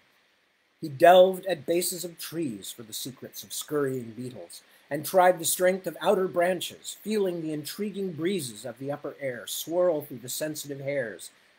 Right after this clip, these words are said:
of his face and ears. One day, after an afternoon of,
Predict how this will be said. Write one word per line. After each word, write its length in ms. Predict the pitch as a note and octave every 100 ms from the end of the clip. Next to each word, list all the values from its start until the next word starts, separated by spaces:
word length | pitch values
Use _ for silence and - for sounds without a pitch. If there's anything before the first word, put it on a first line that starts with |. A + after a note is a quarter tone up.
| -
of 100 | G2
his 160 | G#2
face 480 | - A#2+ F#2+ - - _ _ _
and 160 | - G2
ears. 420 | G#2+ F#2 D#2+ - - _ _ _ _ _ _ _ _ _ _ _ _ _ _ _ _ _
One 260 | F3 A#3 A3+
day, 300 | E3 - D#3+
after 380 | C#3 E3+ - D3
an 100 | C#3
afternoon 600 | D#3 D#3 D#3 D3+ D#3+ D3+
of, 120 | C3+